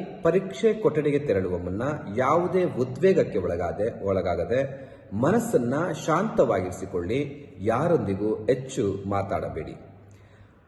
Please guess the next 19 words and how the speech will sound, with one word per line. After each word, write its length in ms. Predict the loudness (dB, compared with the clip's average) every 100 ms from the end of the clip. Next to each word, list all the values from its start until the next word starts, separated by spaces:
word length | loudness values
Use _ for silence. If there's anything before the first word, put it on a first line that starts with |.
| _
ಪರೀಕ್ಷೆಗೆ 500 | 6 6 6 4 6
ಸಂಬಂಧಿಸಿದ 680 | 6 4 2 2 2 0 2
ಎಲ್ಲಾ 500 | 4 4 0 2 2
ಪರಿಕರಗಳನ್ನ 840 | 4 4 4 4 4 6 4 0 -2 -2 -6 -2
ಸರಿಯಾಗಿ 580 | 0 4 4 4 2 2
ಜೋಡಿಸಿಟ್ಟುಕೊಂಡು 920 | 2 2 0 -6 -8 -4 -4 -2 -2
ಪರೀಕ್ಷೆ 480 | -2 -2 -2 -2 -2
ಕೊಠಡಿಗೆ 640 | -2 -4 -4 -2 2 2 2
ಯಾವುದೇ 420 | 2 2 2 0 0
ವಸ್ತುವನ್ನ 640 | 2 0 2 2 4 2 -2 -4 -4 -4
ಮರೆತು 340 | -2 -2 0 2
ಹೋಗದಂತೆ 640 | 2 0 -2 -2 0 0
ಎಚ್ಚರ 460 | 0 -4 -6 -4 -6 -6
ವಹಿಸಿ. 340 | -8 -10 -14 -16 -20 -20 -20 -20 -10
ಹಾಗೆ 400 | -4 -2 0 0 0 -4 -14 -16 -20 -20 -20 -8
ನಾಲ್ಕನೆಯ 580 | -2 2 2 2 4 4 2 -2 -4
ಒಂದು 240 | -4 -4
ಟಿಪ್ಸ್ 240 | -4 -4
ನಿಮ್ಗೆ, 340 | -6 -4 0